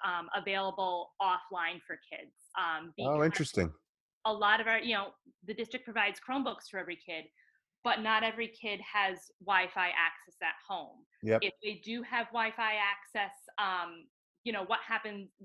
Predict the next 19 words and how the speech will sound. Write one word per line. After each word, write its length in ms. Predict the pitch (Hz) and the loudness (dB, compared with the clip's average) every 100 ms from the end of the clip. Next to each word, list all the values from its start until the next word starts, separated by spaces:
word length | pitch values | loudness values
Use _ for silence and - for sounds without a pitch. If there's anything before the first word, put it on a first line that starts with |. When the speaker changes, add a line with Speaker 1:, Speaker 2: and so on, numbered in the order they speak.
| - | -10
Speaker 1:
maybe 200 | 202 214 | -8 -4
they 200 | 208 190 | -4 -4
had 180 | 254 254 | -2 -2
it, 80 | 214 202 | -2 -6
but 80 | |
then 120 | 202 202 | -8 -6
maybe 160 | 190 | -8
the 80 | 180 | -8
bill 140 | 208 202 | -8 -6
doesn't 240 | 185 175 | -8 -10
get 100 | 180 - | -16 -10
paid. 260 | 214 156 - _ _ - | -8 -8 -14 _ _ -8
Then 140 | 208 208 | -6 -4
they 100 | 190 | -4
don't 120 | 175 | -6
have 320 | - 156 139 | -4 -4 -4
it. 80 | 135 _ _ _ _ _ _ - | -10 _ _ _ _ _ _ -4
So 220 | 269 233 | 0 0
having 540 | - 254 247 240 240 | 4 4 4 -2 -6